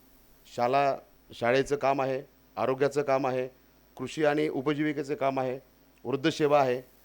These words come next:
आणि आम्हाला, आमचा त्यामध्ये सरांचा आमचा परिचय असल्यामुळे सरांचं बी सात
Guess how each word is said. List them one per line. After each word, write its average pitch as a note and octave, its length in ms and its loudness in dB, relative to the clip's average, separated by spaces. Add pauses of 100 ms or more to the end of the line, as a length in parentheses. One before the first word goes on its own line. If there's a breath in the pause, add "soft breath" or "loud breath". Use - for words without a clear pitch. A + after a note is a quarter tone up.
(160)
आणि D3+ 140 -4
आम्हाला, E3 300 -2
आमचा D3+ 260 -2
त्यामध्ये D#3+ 500 -2 (300)
सरांचा D#3+ 540 2
आमचा D#3+ 200 0
परिचय D#3 300 0
असल्यामुळे D#3 460 2
सरांचं D3 400 -2
बी D#3 80 -4
सात C#3 180 -2